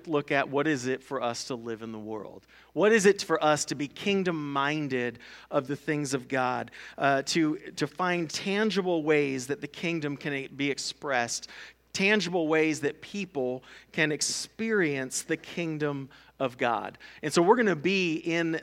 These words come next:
that, uh, that concept all the way until we move to the property, probably for the next two or three months-ish, uh, and then, uh, a couple transition weeks, and then we're going to the book of Acts of what is the move of God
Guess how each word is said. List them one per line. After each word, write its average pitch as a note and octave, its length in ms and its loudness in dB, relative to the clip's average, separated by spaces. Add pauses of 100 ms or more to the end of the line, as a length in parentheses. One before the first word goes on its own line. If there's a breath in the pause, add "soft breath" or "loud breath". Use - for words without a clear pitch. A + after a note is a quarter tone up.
(120)
that, D#3+ 300 0 (160)
uh, C#3+ 320 2
that D#3+ 240 0
concept E3 640 0
all E3+ 180 8
the F#3+ 80 4
way E3+ 220 4
until E3 240 0
we D#3 140 0
move D3+ 240 -2
to C#3 80 -6
the B2+ 80 -8
property, A#2+ 520 -2
probably D#3 380 2
for C#3+ 300 2
the C#3 100 -4
next C#3+ 320 -4
two F3+ 160 0
or E3+ 80 2
three E3+ 240 0
months-ish, - 1000 -4 (440 loud breath)
uh, D3 400 8
and D3+ 260 2
then, D#3+ 380 4
uh, C#3+ 420 2
a C#3 60 0
couple E3+ 260 0
transition E3 580 0
weeks, D3+ 280 -2
and D3 100 0
then G3+ 140 4
we're G3 100 2
going F3 220 0
to D3 80 -4
the C#3+ 80 -2
book D#3+ 240 0
of B2 200 -6
Acts C#3+ 480 0
of C3+ 200 -2
what E3 280 0
is D3+ 480 2 (280 loud breath)
the D3 100 2
move D#3+ 360 2
of D3+ 120 -6
God C#3 400 2